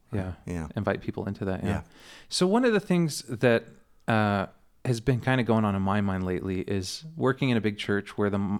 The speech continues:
Speaker 1: the mindset has typically been the work of the lay people is to promote the big event that the church staff has put on and bring 'em in, and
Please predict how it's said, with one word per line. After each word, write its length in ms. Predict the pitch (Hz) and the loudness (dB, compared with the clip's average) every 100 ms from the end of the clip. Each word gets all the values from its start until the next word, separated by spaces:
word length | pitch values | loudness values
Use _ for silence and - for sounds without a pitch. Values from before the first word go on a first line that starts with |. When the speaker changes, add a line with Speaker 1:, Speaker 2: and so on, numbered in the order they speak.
| - | -6
Speaker 1:
the 200 | - 113 | -2 0
mindset 440 | 110 113 113 113 | 2 2 0 0
has 140 | 110 107 | 0 -2
typically 420 | - 107 - 107 | -2 -4 -2 0
been 340 | 101 101 98 - - - - - - - _ _ | 0 0 -2 -6 -14 -20 -20 -20 -20 -20 _ _
the 100 | 104 | -2
work 300 | 110 131 - | 0 -2 -2
of 320 | 104 107 101 - _ _ _ _ _ _ _ _ _ _ | 0 2 0 -10 _ _ _ _ _ _ _ _ _ _
the 140 | - 101 | -4 2
lay 240 | 117 117 | 4 4
people 400 | 113 104 98 95 | 2 0 0 -2
is 240 | 98 98 | -2 -6
to 420 | - 107 98 95 98 _ _ _ _ _ _ - | -4 -2 -2 -2 -6 _ _ _ _ _ _ -6
promote 500 | 113 104 104 101 - - | 0 2 2 0 -6 -4
the 80 | |
big 200 | 104 113 | 0 2
event 260 | 104 98 95 | 2 0 0
that 80 | 101 | -2
the 80 | 98 | -2
church 320 | - 107 - | -2 -4 -2
staff 220 | 98 92 | 0 0
has 80 | - | -4
put 180 | - 92 | -4 -2
on 180 | 101 | -2
and 120 | 98 92 | -2 -2
bring 180 | 101 | 0
'em 160 | 98 98 | 0 -2
in, 160 | 95 95 | -2 -2
and 220 | 95 | -4